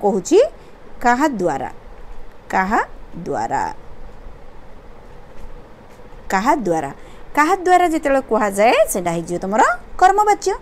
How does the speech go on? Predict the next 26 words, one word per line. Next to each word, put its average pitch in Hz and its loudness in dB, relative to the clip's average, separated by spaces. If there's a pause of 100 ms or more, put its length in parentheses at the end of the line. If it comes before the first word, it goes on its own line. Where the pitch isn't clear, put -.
(400)
କିଏ 370 8
ହେଉଛି 349 2
ତମର 339 4
କର୍ତ୍ତୃବାଚ୍ୟ? 339 2 (400)
ମନେ 277 6
ରହିଲା? 330 8 (440)
ଏହିପରି 285 2
ଭାବରେ 285 4 (320)
ତୁମେ 262 2
କର୍ତ୍ତୃବାଚ୍ୟ, 269 2
କର୍ମବାଚ୍ୟରେ, 240 2 (600)
ଉଁ, 185 -4 (1700)
ଧ୍ୟାନରେ 233 2
ମନେ 208 0
ରଖିଥିବ। 262 2
ଏଇ 233 4
ଉଦାହରଣ, 233 2
ଏଇ 220 4
ଟ୍ରିକ୍ଟିକୁ 240 -2
ମନେ 233 0
ରଖିଲେ 254 0
ତୁମର 247 -2
କେବେ 233 2
ବି 269 0
କର୍ତ୍ତୃବାଚ୍ୟ, 240 0
କର୍ମବାଚ୍ୟରେ 233 2